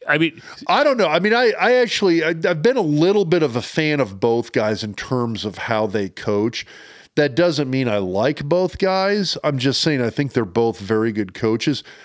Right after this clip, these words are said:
Speaker 2: I don't know. That's a good question.
Speaker 1: I mean, it's weird to say that Jim Harbaugh is the more likable guy of Ryan Day and, and James Franklin.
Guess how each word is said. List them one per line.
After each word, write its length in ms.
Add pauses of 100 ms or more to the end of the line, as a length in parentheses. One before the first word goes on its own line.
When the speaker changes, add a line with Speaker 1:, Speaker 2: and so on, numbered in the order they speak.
(360)
Speaker 2:
I 140
don't 180
know. 280
That's 280
a 40
good 260
question. 720
Speaker 1:
I 60
mean, 260 (240)
it's 200
weird 340
to 60
say 200
that 100
Jim 220
Harbaugh 380
is 100
the 80
more 160
likable 420
guy 460
of 240
Ryan 320
Day 400
and, 560
and 420
James 280
Franklin. 420